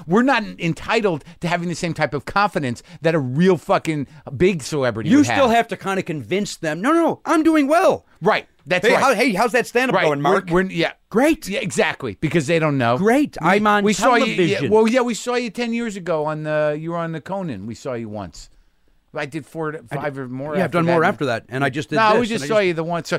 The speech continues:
Speaker 1: yeah, so if you don't really pop
Speaker 2: I know.
Speaker 1: through, you're still defending it. You
Speaker 2: Well,
Speaker 1: still have a reason to be insecure in front of those fucking people.
Speaker 2: I've always said, and, and it shuts, it shuts down the fringe family and the guy that sits next to you on the plane.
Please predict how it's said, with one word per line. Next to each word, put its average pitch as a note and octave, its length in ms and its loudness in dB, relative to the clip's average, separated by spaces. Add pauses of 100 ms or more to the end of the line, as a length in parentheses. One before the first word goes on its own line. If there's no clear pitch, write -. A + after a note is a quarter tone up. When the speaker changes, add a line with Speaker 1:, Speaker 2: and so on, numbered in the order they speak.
(240)
Speaker 1:
yeah, F#3 180 -4
so G#3 220 -4
if E3 140 -6
you B3+ 100 -4
don't A#3 300 0
really G#3+ 300 0
pop F3+ 440 -4
Speaker 2:
I C#3+ 140 0
know. D#3+ 320 2
Speaker 1:
through, - 40 -18 (180)
you're F3+ 160 -4
still A3 240 2
defending E3+ 680 0
it. - 140 -16 (220)
You E3+ 100 2
Speaker 2:
Well, G#3+ 80 6
Speaker 1:
still A#3+ 160 2
have G3 120 4
a F3+ 60 2
reason F3+ 460 0
to D#3+ 80 -2
be C#3 160 -2
insecure C3 420 -4
in A#2 60 -4
front B2+ 140 -2
of A#2 40 -4
those A2 180 -4
fucking A#2+ 380 -4
people. A2 260 -4
Speaker 2:
I've A3 200 0
always G3+ 280 -2
said, B2 280 -8
and, C3 180 -8
and C3 160 -8
it A#2 120 -8
shuts, - 380 -2
it C#3+ 140 -4
shuts - 320 -4
down D#3+ 440 -4
the B2 140 -8
fringe F#3 460 -2
family F3+ 640 -6
and C3 180 -2
the C3+ 60 -4
guy C3+ 220 -2
that C3 120 -8
sits - 220 -8
next B2+ 200 -10
to C3 40 -10
you A#2 60 -8
on A#2 80 -10
the A#2 40 -14
plane. - 320 -14